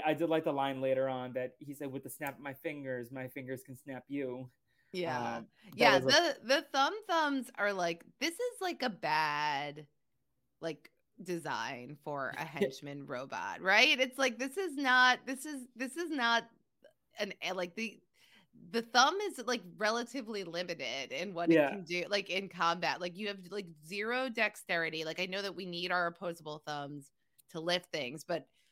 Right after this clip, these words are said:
Speaker 2: you also need the rest of you. Like, just the thumbs on their own are <laughs> not sufficient. So I think that this is a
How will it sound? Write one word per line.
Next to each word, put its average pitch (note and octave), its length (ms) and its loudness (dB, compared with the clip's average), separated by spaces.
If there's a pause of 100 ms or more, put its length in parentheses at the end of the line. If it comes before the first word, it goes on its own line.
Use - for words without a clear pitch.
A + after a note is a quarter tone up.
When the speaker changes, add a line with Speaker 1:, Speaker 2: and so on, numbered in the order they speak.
(160)
Speaker 2:
you G3+ 200 -6
also C#4 320 6
need F#3+ 240 -4
the F3 80 -4
rest E3+ 280 -2
of E3+ 120 -8
you. F3 80 -8
Like, F3+ 180 -6
just C4 320 4
the B3 120 -2
thumbs A#3+ 520 4
on G3 200 2
their E3 240 0
own D3+ 460 4
are E3+ 180 2
<laughs> - 0 -
not B3 380 6
sufficient. G3 480 -8
So G3+ 80 -2
I F#3+ 140 0
think E4+ 220 -10
that B4+ 160 -4
this F#4 160 -10
is C#4 160 -10
a A#3+ 80 -8